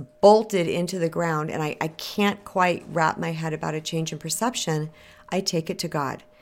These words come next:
And I say, "Please help me with this. I'm willing to change my perception around this." So if you're feeling like you are ashamed about your relationship status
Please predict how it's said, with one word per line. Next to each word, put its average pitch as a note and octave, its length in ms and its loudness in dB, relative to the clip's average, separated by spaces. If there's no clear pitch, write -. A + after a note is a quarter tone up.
And E3 80 2
I E3 80 4
say, E3 200 0
"Please F3+ 260 -4
help - 300 -4
me F3 120 -4
with D#3+ 220 -4
this. - 380 -8
I'm E3 320 0
willing F#3 540 0
to F#3+ 100 -6
change D#3 380 -2
my D3+ 140 -2
perception C#3+ 540 -6
around C#3 280 -8
this." - 360 -10
So - 200 0
if E3 160 -2
you're G#3+ 160 2
feeling E3+ 500 -2
like D3 240 -8
you D#3+ 140 0
are D3+ 100 -2
ashamed F#3 720 -4
about D#3+ 520 -2
your D#3 100 -2
relationship D#3 500 -4
status F#3+ 580 -2